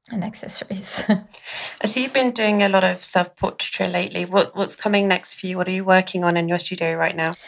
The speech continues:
Speaker 1: So I just shipped a group of paintings last week for a show that's opening in Tokyo. Uh, so, uh, these were a group of self-portraits, and I really just, just finished. So I'm kind of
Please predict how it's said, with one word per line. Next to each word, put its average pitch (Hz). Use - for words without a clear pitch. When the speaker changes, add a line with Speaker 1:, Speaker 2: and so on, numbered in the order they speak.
Speaker 1:
So -
I 208
just -
shipped -
a 185
group 196
of 185
paintings 180
last 180
week 180
for 175
a -
show 180
that's 180
opening 175
in 165
Tokyo. 220
Uh, 170
so, -
uh, -
these 180
were 185
a 175
group 175
of 165
self-portraits, 185
and 170
I 180
really 196
just, 190
just 185
finished. 185
So 185
I'm 175
kind 185
of -